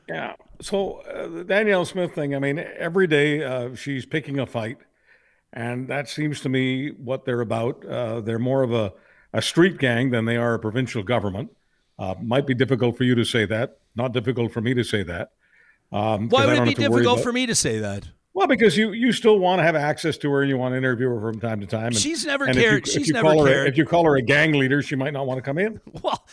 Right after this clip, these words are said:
Speaker 2: uh, yeah,
Speaker 1: Am I wrong?
Speaker 2: uh, okay, fair enough. Yeah. Oh, I don't
Speaker 1: Right,
Speaker 2: know.
Speaker 1: so
Speaker 2: I think
Speaker 1: she's
Speaker 2: she probably
Speaker 1: behaving,
Speaker 2: still
Speaker 1: she's
Speaker 2: would,
Speaker 1: behaving
Speaker 2: but
Speaker 1: like a gang leader. I mean, she's used every, every single thing she talks about i-, is, is an opportunity, or she turns into an opportunity for a fight. And I get it that that works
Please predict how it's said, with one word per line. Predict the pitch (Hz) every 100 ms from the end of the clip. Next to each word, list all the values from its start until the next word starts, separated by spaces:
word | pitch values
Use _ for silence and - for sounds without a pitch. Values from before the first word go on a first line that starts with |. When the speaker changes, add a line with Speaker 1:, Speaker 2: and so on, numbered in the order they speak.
| - -
Speaker 2:
uh, | 208
yeah, | 294 220 143
Speaker 1:
Am |
I | 113 127
wrong? | -
Speaker 2:
uh, | 320
okay, | - 190
fair | - 214 240
enough. | 170 139 - _ _ -
Yeah. | 185 165 214
Oh, | 175 175
I | 127
don't | 131
Speaker 1:
Right, | 131
Speaker 2:
know. | 180
Speaker 1:
so | 185 190
Speaker 2:
I |
think | 175 190
Speaker 1:
she's | 175
Speaker 2:
she |
probably | 196 214
Speaker 1:
behaving, | 240 202
Speaker 2:
still | -
Speaker 1:
she's | 220
Speaker 2:
would, | 208
Speaker 1:
behaving | 185 208 208
Speaker 2:
but | 190
Speaker 1:
like | 180
a |
gang | 160 208 233
leader. | 175 143
I |
mean, | 135 131
she's | 147
used | 143 180 185 180
every, | - 190 190 208 202 - _ _ _ -
every | 175 185 208 226
single | - 196 190 190 180
thing | 156 175 170
she | - 165
talks | 175 202 -
about | 135 107 113 - _
i-, | 147 135 -
is, | 139 110 151 -
is | 131
an | 135
opportunity, | 135 - 131 180 151 95 123 _ _ _ _
or | 120
she | - 123
turns | 156 175 160
into | 131 131
an |
opportunity | 117 113 123 - 117 117 127
for | 127
a |
fight. | - 131
And | 117
I | 147
get | 147 147
it | 147
that | 143 131
that | 151 135 -
works | 123 -